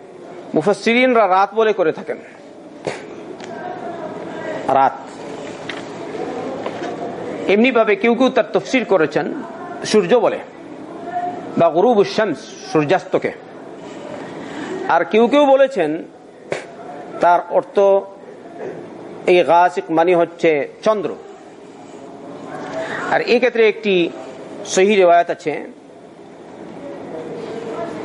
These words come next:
ইমাম তিরমিজি হাদিসটি উল্লেখ করেছেন মা আয়েশা থেকে, যে মা আয়েশা বলেন, আন্নান নবী সাল্লাল্লাহু আলাইহি ওয়াসাল্লাম নাযারা ইলাল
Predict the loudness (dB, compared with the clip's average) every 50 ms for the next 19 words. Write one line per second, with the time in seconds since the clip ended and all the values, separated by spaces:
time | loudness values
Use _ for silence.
0 | -8 -4 0 2 4 4 4 2 2 2 2 2 4 4 4 4 4 4 4 4
1 | 4 2 2 2 2 2 2 4 4 6 6 4 4 2 2 2 2 2 2 2
2 | 2 2 2 2 0 2 2 4 4 4 4 4 2 2 0 0 0 0 2 0
3 | 2 2 2 2 2 0 -4 -14 -16 -14 -14 -14 -12 -14 -18 -20 -20 -20 -20 -20
4 | -20 -20 -18 -18 -18 -16 -16 -16 -14 -8 0 2 2 4 4 4 4 4 4 4
5 | 2 4 4 4 6 6 6 6 4 2 0 -4 -8 -6 -2 0 2 4 4 4
6 | 6 4 4 4 4 4 4 4 4 4 2 0 0 2 4 6 6 6 6 6
7 | 4 4 4 2 0 0 2 2 4 2 2 2 2 4 4 6 6 6 4 4
8 | 4 4 4 4 4 6 6 6 6 4 2 2 2 2 2